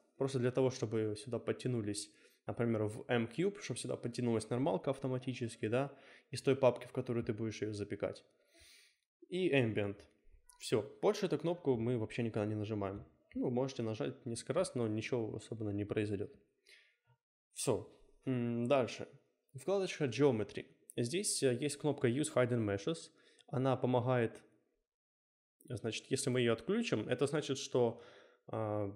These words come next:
при выключенных группах Marmoset не будет их использовать. Если не выключены, значит, их как будто не существует. И Marmoset будет делать запечку, м, без отключенных, э,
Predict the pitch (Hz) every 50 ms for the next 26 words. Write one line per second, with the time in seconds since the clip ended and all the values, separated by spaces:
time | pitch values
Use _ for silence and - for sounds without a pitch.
0 | - - - 135 139 123 120 165 160 - 123 - - - - 110 104 - - _
1 | _ _ _ _ _ _ _ _ _ _ _ _ _ _ _ _ - - - -
2 | - 135 123 - 208 175 - 139 - - - - - _ _ _ _ - 165 120
3 | 120 120 120 131 - 190 185 - - - _ _ _ - - 123 123 117 123 156
4 | 165 156 156 143 135 - 131 - - 120 107 104 101 104 107 - - - - -
5 | - - - - 143 147 - - 123 120 120 143 220 233 - 180 - - 127 113
6 | 113 156 170 170 - - 165 156 156 - 135 113 123 135 127 131 123 123 - -
7 | 135 127 - 131 - - 117 104 101 - - 131 131 135 131 131 135 - - -
8 | 147 127 135 131 120 113 120 120 117 110 113 117 - - 196 - - - 165 156
9 | - - - - - - - - _ _ - - 120 113 110 110 110 143 165 175
10 | 165 - - - - _ _ _ _ _ _ _ _ _ _ - - 131 - -
11 | - 143 156 156 - - 135 127 123 117 - - - - - 123 110 107 104 98
12 | 101